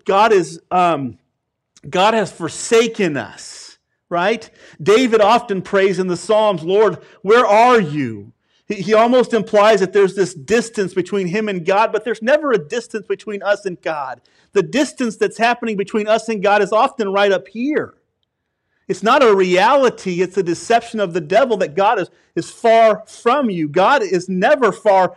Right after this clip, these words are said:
from us. He's always right there with us. He is a perfect heavenly Father who never forsakes his children. So as he knows that you're getting ready to go through a delay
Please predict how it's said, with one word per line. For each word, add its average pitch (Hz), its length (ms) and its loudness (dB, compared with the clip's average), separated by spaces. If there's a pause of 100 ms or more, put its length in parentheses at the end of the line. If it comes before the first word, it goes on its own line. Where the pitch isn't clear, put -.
(140)
from 254 440 -2
us. - 800 -8 (480)
He's 180 180 -4
always 226 380 4
right 214 320 2
there 214 260 2
with 196 460 0
us. 139 240 0
He 208 200 -8
is 220 160 0
a 180 220 0 (220)
perfect 254 520 0
heavenly 214 420 -2
Father 214 520 0 (180)
who 240 180 -2
never 247 400 0
forsakes 190 560 -4
his 160 200 -4
children. 127 720 -10 (560)
So 226 260 2 (140)
as 254 300 2
he 269 220 2
knows 240 520 2
that 202 140 0
you're 202 100 -2
getting 226 260 -2
ready 226 180 2
to 220 100 -6
go 214 180 2
through 226 240 -2
a 202 80 2
delay 185 720 0